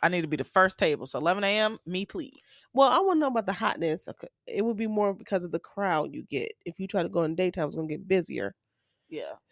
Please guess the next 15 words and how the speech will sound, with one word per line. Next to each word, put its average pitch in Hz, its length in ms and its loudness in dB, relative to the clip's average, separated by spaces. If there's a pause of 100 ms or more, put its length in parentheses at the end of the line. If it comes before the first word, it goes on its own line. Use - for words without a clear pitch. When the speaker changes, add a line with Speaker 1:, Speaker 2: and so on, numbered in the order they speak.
(220)
Speaker 2:
We 214 140 0
got 196 160 8
a 180 60 4
chance 175 380 2
to 156 60 -6
go 170 220 4
in 165 80 2
at 143 80 0
eleven 190 260 4
o'clock, 190 460 2 (420)
get 208 160 6
some, 208 220 -6
uh, 165 100 -4 (140)
inside 208 500 2
table, 208 560 0